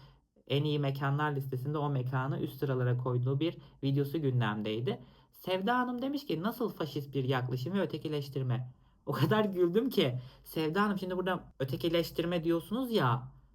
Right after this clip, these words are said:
e, Mert Bey'i de düşündüğümüzde siz neler yaptınız? Mesela sizin içeriklerinizle o zaman siz kendi fikirlerinizle hiç çelişmiyor musunuz bu açıklamayı yazarken? Beni çok güldürdü bu açıklama. Şubat ayındaki bir videomda burada demiştim ki izleyenler bilir,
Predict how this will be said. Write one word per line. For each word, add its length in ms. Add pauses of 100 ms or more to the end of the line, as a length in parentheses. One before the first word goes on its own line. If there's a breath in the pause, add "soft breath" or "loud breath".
(240)
e, 340 (160)
Mert 320
Bey'i 180
de 120
düşündüğümüzde 840
siz 240
neler 320
yaptınız? 720 (160)
Mesela 380
sizin 380
içeriklerinizle 680
o 60
zaman 240
siz 280
kendi 480 (240 loud breath)
fikirlerinizle 680
hiç 180
çelişmiyor 500
musunuz 400
bu 80
açıklamayı 460
yazarken? 560 (140 loud breath)
Beni 360
çok 280
güldürdü 440
bu 80
açıklama. 640 (460)
Şubat 400
ayındaki 460
bir 160
videomda 500
burada 260
demiştim 440
ki 180
izleyenler 680
bilir, 280